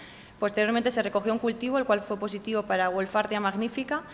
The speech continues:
ante lo cual se instauró antibioterapia específica basada en metronidazol, daptomicina y aztreonam endovenoso.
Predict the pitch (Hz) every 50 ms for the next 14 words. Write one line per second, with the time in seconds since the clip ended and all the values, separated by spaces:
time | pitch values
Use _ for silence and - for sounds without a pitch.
0 | - - - - - 208 208 202 202 196 190 190 214 233 247 240 - 214 - -
1 | 196 190 190 202 208 220 220 220 208 202 208 208 196 185 - 190 196 196 202 208
2 | 202 202 - 202 214 214 220 262 262 - 285 277 233 208 202 - 196 196 190 190
3 | 185 - 190 185 185 185 185 180 185 - 220 233 285 302 226 208 202 208 - 196
4 | 190 185 180 - 214 226 247 247 233 202 196 196 - 190 185 190 202 208 202 190
5 | 190 185 185 196 214 240 240 - 311 339